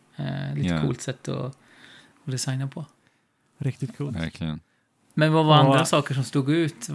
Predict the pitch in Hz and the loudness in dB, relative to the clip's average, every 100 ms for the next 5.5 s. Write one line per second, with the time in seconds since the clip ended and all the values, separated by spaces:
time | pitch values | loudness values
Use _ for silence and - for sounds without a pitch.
0 | 139 139 - - 67 65 64 65 65 67 | -6 -6 -4 -4 -4 -4 -6 -6 -4 -2
1 | 65 65 65 131 - - - - - 131 | -2 -4 -4 -6 -6 -4 -4 -4 -4 -6
2 | - _ _ _ - - - _ _ - | -12 _ _ _ -20 -20 -20 _ _ -12
3 | 147 123 - 139 139 139 160 151 - 135 | -8 -6 -4 2 2 4 2 0 0 -2
4 | - 131 127 123 120 - 131 123 127 131 | 0 0 0 -4 -6 -4 0 2 4 4
5 | 131 - 131 123 131 | 4 4 2 2 0